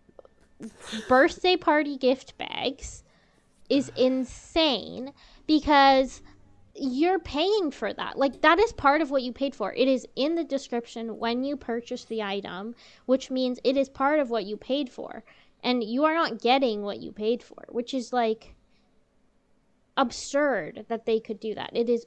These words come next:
absurd when people are paying, like, a shit ton of money. Like, ninety pounds is not just, like, spare change that people have lying around. People make, like,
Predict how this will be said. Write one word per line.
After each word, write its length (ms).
absurd 880
when 180
people 240
are 60
paying, 440
like, 280
a 80
shit 580
ton 220
of 180
money. 320
Like, 220
ninety 320
pounds 260
is 140
not 340
just, 220
like, 240
spare 340
change 500
that 120
people 220
have 180
lying 320
around. 300
People 240
make, 340
like, 280